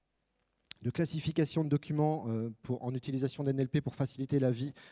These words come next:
d'un certain nombre de, d'analystes et de, pour répondre à des appels d'offres, euh, publics, euh, des, des, des modèles de détection de, de churn, des agents conversationnels évidemment, soit à usage interne, soit à usage externe.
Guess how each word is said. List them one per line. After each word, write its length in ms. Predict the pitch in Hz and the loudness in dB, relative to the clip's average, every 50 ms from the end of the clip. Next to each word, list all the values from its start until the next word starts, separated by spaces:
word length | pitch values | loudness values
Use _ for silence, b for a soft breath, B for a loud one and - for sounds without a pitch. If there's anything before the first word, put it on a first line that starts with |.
| B B | B B
d'un 140 | - 110 120 | -6 -4 -4
certain 320 | 120 - 135 - - 135 | -2 -2 -4 0 0 0
nombre 180 | 131 135 139 135 | 0 2 -2 0
de, 140 | 120 120 117 | 2 2 2
d'analystes 600 | 113 127 127 123 131 127 135 143 135 - - - | 2 2 0 0 0 -2 -2 -2 -4 -6 -4 -2
et 80 | 120 117 | -4 -2
de, 340 | 113 117 117 113 110 113 107 - | 0 0 0 0 0 -2 -4 -4
pour 160 | - 120 104 | -6 -2 0
répondre 260 | 127 120 - 143 135 | 0 0 0 0 -2
à 40 | 123 | 0
des 140 | 113 113 113 | -2 0 -2
appels 200 | 123 - 123 120 | -2 -2 0 0
d'offres, 280 | 127 127 120 - - | 0 0 0 0 -2
euh, 200 | 113 113 113 110 | 0 0 0 -2
publics, 500 | 107 - 135 127 131 156 208 - - - B B B B B B B B B 117 | -2 -2 -4 -4 -2 -4 -4 -4 -6 -18 B B B B B B B B B -2
euh, 180 | 117 123 123 | 0 2 2
des, 140 | 120 - 156 | 2 2 2
des, 160 | 139 156 143 | 2 2 2
des 100 | 127 139 | 2 2
modèles 300 | 143 147 147 160 156 151 | 4 4 4 4 4 6
de 80 | 135 131 | 4 4
détection 520 | 123 131 - 135 - - - 135 131 127 | 2 2 0 -2 -4 -4 -10 -8 -8 -4
de, 220 | 123 113 110 110 110 | -2 -2 -2 -2 0
de 140 | 113 123 127 | -2 -2 -4
churn, 400 | - - 160 170 180 196 196 170 B B B B B B | 0 2 2 4 4 2 2 0 B B B B B B
des 160 | - 143 135 | -2 4 4
agents 220 | 160 151 127 165 156 | 4 6 6 2 2
conversationnels 720 | - 143 135 135 - - - 131 - - 143 143 143 139 | 2 2 2 2 0 0 -4 -2 -2 0 2 4 4 4
évidemment, 580 | 131 113 120 123 135 135 151 175 202 214 - - | 4 0 2 0 2 2 2 2 0 0 -2 -6
soit 240 | - - - 180 175 | -6 0 4 4 6
à 60 | 160 | 6
usage 280 | 151 143 127 139 131 | 6 4 4 4 4
interne, 320 | 131 135 - - 165 165 165 | 2 0 0 -2 -2 -2 -4
soit 180 | - - 151 | -4 -2 0
à 20 | 135 | 0
usage 260 | 135 123 131 127 117 | 0 0 -2 -2 -2
externe. 380 | 123 - - - 123 110 101 | -4 -8 -8 -12 -10 -10 -12